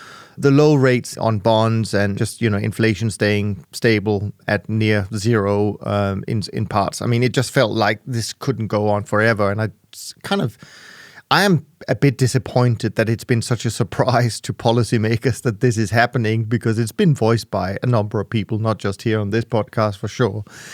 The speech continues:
Um, but in any event, I do think it's a big regime change. And actually for me, what all clicked was when I started kind of putting together what, uh, one of our guests,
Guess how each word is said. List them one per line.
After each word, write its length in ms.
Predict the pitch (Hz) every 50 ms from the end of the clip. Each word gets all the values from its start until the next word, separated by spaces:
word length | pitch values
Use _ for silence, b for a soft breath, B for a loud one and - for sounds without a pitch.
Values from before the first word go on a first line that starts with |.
| B B B B B _
Um, 360 | 135 131 123 120 120 117 110 -
but 160 | - 147 147
in 120 | 151 147 151
any 240 | 156 170 196 180
event, 400 | 147 117 101 110 104 101 95 - - _ -
I 100 | 110 120
do 220 | 120 104 143 156 151
think 240 | 147 143 123 110
it's 160 | 107 101 - -
a 60 | 95
big 260 | - 110 107 98 -
regime 400 | 117 107 - - 113 110 107 104
change. 520 | - - 107 101 101 101 107 110 107 -
And 180 | - - 110 110
actually 300 | 113 135 143 - - 135
for 140 | - - 123
me, 400 | 123 135 143 135 123 113 113 107
what 180 | 101 107 110 107
all 220 | 117 123 131 127
clicked 440 | - - - - 127 123 117 _ -
was 320 | 107 110 113 110 107 -
when 140 | - 113 107
I 80 | 107 104
started 540 | - - 123 110 107 107 104 110 101 - B B B B B B B B B _
kind 160 | - 165 151
of 80 | 139 -
putting 260 | - 180 180 180 156
together 420 | - - 117 120 127 123 120 131 127
what, 360 | 117 107 110 110 104 - - _ -
uh, 280 | 113 107 104 101 101
one 200 | - - 107 113
of 100 | 117 113
our 180 | 107 98 95 101
guests, 600 | - - 110 113 107 - - - - - - -